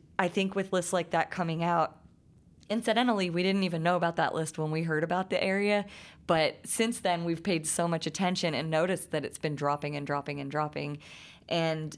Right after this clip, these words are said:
I think it's just really important when you move into a new area to be part of kind of preserving what attracted you to that area in the first place. We've talked about things like neighborhood cores, creating little mini urban cores to create that sense of place where you can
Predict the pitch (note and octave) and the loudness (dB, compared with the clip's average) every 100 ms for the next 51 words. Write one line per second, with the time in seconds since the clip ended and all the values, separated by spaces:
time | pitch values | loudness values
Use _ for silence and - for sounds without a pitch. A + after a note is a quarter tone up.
0 | - - - F#3+ F3+ G3+ G#3 G#3 F#3+ D#3+ | -16 -14 -2 0 2 0 0 0 -4 -2
1 | F3 F3+ F3 F3+ G#2+ E3 D#3+ D#3+ D#3 D#3+ | 0 0 0 -2 -2 -2 -4 -2 0 0
2 | D#3 D#3+ - D#3+ D3+ C#3+ - D3+ D3+ D3 | 0 -2 -2 -2 -2 -2 0 2 2 2
3 | C#3 C3+ D3+ D3 D3 D#3 D3+ D3 D3 C3+ | 0 -2 -2 -2 0 2 2 2 0 -6
4 | - - - - E3+ D3+ C#3+ - E3+ D3+ | -16 -20 -10 -2 0 -2 -4 -4 0 0
5 | D3+ D#3 D3+ D3 D3+ D3 C#3+ D3+ D3 D3+ | 0 0 0 -2 -2 -2 -2 -4 -4 -4
6 | C#3+ C#3 D3+ C#3 - C#3 C#3 C3+ C3+ C3 | -4 -2 -2 -2 -4 -4 -4 -4 -6 -6
7 | C3+ C3+ - E3 E3+ - - - - - | -6 -6 -4 -2 -2 -4 -10 -14 -20 -20
8 | - - G#3+ G#3 A3+ G3 G#3 G3 F3+ - | -20 -2 -2 2 0 0 2 2 2 0
9 | F#3 F3+ E3+ E3 D#3 - - - - - | -4 -2 0 0 -2 -8 -20 -20 -20 -10
10 | - F3 E3+ E3+ F#3 - - D#3+ D#3 D#3 | -2 2 2 2 -2 -4 -2 0 2 0
11 | D#3 F3+ E3+ E3 D#3+ D#3 D#3 D#3+ D#3 - | -2 -2 0 0 -2 0 -2 -2 -2 -2
12 | D#3 D#3 D3+ D#3+ D3 D3 - F3 E3 D3+ | -2 -2 -2 -2 0 -2 -6 -6 -4 -2
13 | D3+ F3+ - E3 D#3 D3+ - D#3+ D3+ D3+ | -2 -2 -2 -6 -6 -10 -4 0 2 0
14 | - D#3 D3+ C#3+ E3 D3 C#3 | -4 -2 -2 -2 -4 -4 -4